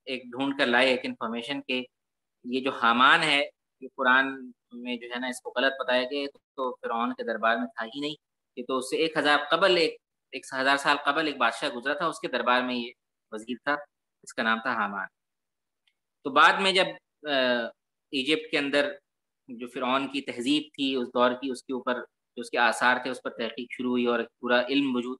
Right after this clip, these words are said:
में आया इजिप्शियनोलॉजी का। तो उसके अंदर, अ, फहरिस्तें भी बनी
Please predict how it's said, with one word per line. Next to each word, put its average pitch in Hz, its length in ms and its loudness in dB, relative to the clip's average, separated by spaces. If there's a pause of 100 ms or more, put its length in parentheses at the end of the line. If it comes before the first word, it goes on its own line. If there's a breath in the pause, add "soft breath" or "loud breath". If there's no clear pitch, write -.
में 117 80 -6
आया 117 120 -2
इजिप्शियनोलॉजी 233 720 -6
का। - 260 -6 (1120)
तो - 60 -4
उसके 160 280 0
अंदर, 180 420 2
अ, 131 560 4 (960)
फहरिस्तें 139 420 -4
भी 165 80 0
बनी 147 380 0